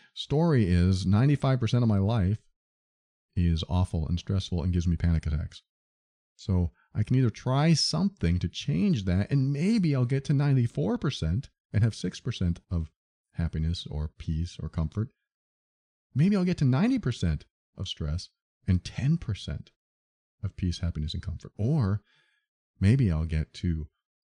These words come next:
ten percent stress and ninety percent peace and comfort. I'm not saying there's an ideal number to achieve, but I look at what I'm dealing with today and realize something has to give.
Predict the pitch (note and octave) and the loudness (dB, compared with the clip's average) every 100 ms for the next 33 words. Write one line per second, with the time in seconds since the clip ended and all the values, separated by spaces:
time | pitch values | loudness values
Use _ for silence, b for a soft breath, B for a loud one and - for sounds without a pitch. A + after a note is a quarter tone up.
0 | _ - F#2 G2+ F#2 - D#2+ - - C#2 | _ -2 0 0 -2 -2 -4 -4 -8 -6
1 | F2 - _ _ - E2 E2 E2+ G2 F#2 | -6 -10 _ _ -4 -2 2 2 2 0
2 | D#2 - C#2+ - - D2+ - C#2+ - - | -6 -4 -6 -6 -6 -6 -6 -8 -8 -10
3 | - _ _ _ _ _ _ _ _ _ | -16 _ _ _ _ _ _ _ _ _
4 | _ _ _ _ _ _ - F2+ - G#2 | _ _ _ _ _ _ -4 -2 0 4
5 | G#2 G2+ F#2 - D2 G#2+ F2+ G2 G2 F2 | 4 4 0 -4 -2 0 2 4 4 4
6 | F#2 G2+ - F2+ - - C3 A2+ C3 _ | 2 0 -4 -6 -4 -4 -2 -2 -6 _
7 | _ _ _ _ _ _ _ _ - F#2 | _ _ _ _ _ _ _ _ -2 -2
8 | - b b b - F2+ G#2+ - A#2 - | -4 b b b -2 2 2 0 -4 -6
9 | - E2 F2+ G2+ - F#2+ F#2+ E2 G2+ A2 | -8 -4 -2 -2 -2 2 2 2 2 4
10 | G2+ F#2+ - - E2+ B2 G#2 F#2+ - F2+ | 4 2 0 -4 0 2 4 2 2 0
11 | F2 A2+ G#2 F2+ F2 F2+ F2 E2+ E2 D#2 | 2 2 2 2 2 0 0 0 0 -2
12 | _ - D#2+ - D#2+ D#2 D#2 - | _ -4 -4 -4 -4 -2 -2 -4